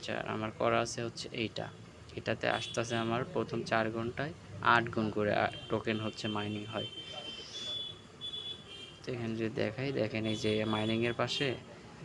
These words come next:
গুণ এইট, এটা কিন্তু আর তেতাল্লিশ মিনিট আছে, তেতাল্লিশ মিনিট পরে তখন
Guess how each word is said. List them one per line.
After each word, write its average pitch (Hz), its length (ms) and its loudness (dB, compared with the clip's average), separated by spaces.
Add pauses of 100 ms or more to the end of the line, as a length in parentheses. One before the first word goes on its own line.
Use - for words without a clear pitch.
(380)
গুণ 113 280 6 (100)
এইট, 120 300 10 (2250)
এটা 117 200 2
কিন্তু 120 280 0 (180)
আর 117 300 6
তেতাল্লিশ 120 480 2
মিনিট 117 260 2
আছে, 156 380 -2 (140)
তেতাল্লিশ 117 440 2
মিনিট 117 260 4
পরে 117 440 2 (920)
তখন 117 300 4